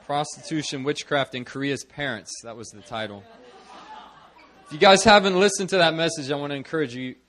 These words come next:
encourage you guys to listen to it. Uh, you guys can find it on New Philadelphia Church, uh, dot com under the media section. It's from last year. Tonight's message is gonna be kinda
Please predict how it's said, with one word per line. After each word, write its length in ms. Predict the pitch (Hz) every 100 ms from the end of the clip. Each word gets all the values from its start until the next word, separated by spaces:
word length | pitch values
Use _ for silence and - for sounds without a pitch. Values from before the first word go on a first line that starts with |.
| -
encourage 340 | - 202 160
you 80 | 156
guys 380 | 147 135 135 -
to 100 | -
listen 380 | 131 151 160 170 -
to 160 | 175 175
it. 180 | 175 -
Uh, 280 | 135 123 120
you 80 | 120
guys 180 | 127 123
can 140 | -
find 260 | 123 135 131
it 140 | 131
on 160 | 123 120
New 100 | 123
Philadelphia 520 | - 127 123 120 117
Church, 480 | - 139 123 - - _ _ _ _ _
uh, 460 | - 107 107 107 107
dot 260 | 110 110 -
com 380 | 135 139 156 - _ -
under 180 | 123
the 100 | 117
media 300 | 113 127 135
section. 480 | 131 143 139 - 175 - _ _ _ _
It's 100 | -
from 220 | - 120
last 420 | 123 123 123 -
year. 360 | 120 120 104 107 _ _ _
Tonight's 320 | - 185 214 214
message 320 | 220 220 175
is 80 | 165
gonna 220 | 208 196
be 160 | 190
kinda 320 | 180 202 208